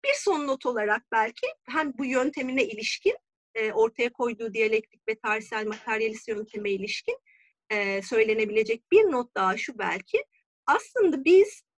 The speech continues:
e, Engels'in tarihsel anlatısında şunu çok net görüyoruz. Kadınlarla erkekler arasındaki eşitsizlik, e, özel ve kamusal alanların ayrılması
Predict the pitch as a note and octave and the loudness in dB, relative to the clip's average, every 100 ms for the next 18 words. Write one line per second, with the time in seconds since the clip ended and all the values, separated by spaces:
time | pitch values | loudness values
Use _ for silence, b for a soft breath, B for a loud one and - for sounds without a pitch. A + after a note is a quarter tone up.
0 | _ _ A#3+ A#3 A#3 A#3 A#3 A#3 - D#4 | _ _ -2 0 0 -2 -2 -4 0 2
1 | A4 G4+ E4+ G4 G4 - C#4 D4+ - A#4 | 4 4 2 0 -2 2 2 2 -2 -2
2 | B4 F4+ B3 A3+ F#3+ - F#3 F3+ G3+ C#5+ | 0 0 -2 -4 -8 -6 -8 -4 -4 -6
3 | _ - F#3 B _ _ _ _ - F#4+ | _ -18 -18 B _ _ _ _ 0 2
4 | A4 A4 D#4 E4 - - G#3+ F#3 E3 D#3 | 4 4 4 2 0 0 2 2 -2 -6
5 | - - - _ C#4+ G4+ A4 G#4+ G4 D4 | -12 -16 -20 _ 0 4 8 8 6 4
6 | D4 - F#4 - _ D4+ D4+ D4 C4 B3+ | 2 2 -2 -2 _ -2 -2 -2 -2 -2
7 | B3 B3 A#3+ A#3 A3 A3+ - - - - | -4 -6 -6 -4 2 2 2 -4 -10 -6
8 | D4+ A#3+ D4+ G4 _ _ B3 A#3 A#3 A#3 | -4 -2 -2 -2 _ _ -4 -2 -2 -2
9 | A#3 C4 B3+ F#4+ A#4+ G4 - F#4+ G#4 G4+ | 0 0 0 0 2 2 0 -2 -2 0
10 | F4+ E4 C#4 D4+ D4 D4 D4 D#4+ - C4 | 2 2 2 0 0 0 -4 -4 -2 -2
11 | B3+ B3 B3 A#3+ A#3+ - A#3 A#3+ | -2 -2 -4 -4 -8 -4 -4 -4